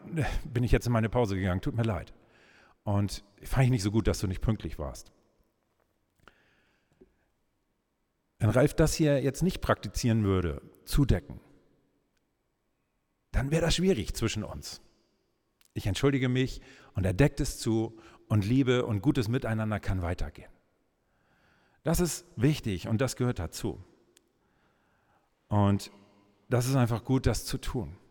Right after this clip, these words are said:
In einer Beziehung. Das ist wichtig. Aber es ist nicht der Punkt, wo über Jahre lang so etwas geschehen ist. Hier ist ja eine Wunde.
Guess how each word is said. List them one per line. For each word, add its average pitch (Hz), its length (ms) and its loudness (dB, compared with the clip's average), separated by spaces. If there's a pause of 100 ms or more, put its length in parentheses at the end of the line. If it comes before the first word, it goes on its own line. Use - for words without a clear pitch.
(420)
In 101 80 -4
einer 107 180 2
Beziehung. 101 600 0 (1800)
Das 120 260 0
ist 117 160 -6
wichtig. - 400 -8 (160)
Aber 104 140 -2
es 101 100 0
ist 127 140 -4
nicht 156 360 2
der 113 120 -4
Punkt, 143 480 -6 (580)
wo 113 140 0
über 104 120 0
Jahre 113 360 0
lang 107 400 -2
so 110 140 -4
etwas 104 500 -6
geschehen 104 460 -4 (120)
ist. - 260 -20 (2500)
Hier 147 460 -2 (640)
ist - 180 -10
ja 135 100 0
eine 117 260 4
Wunde. 123 360 -2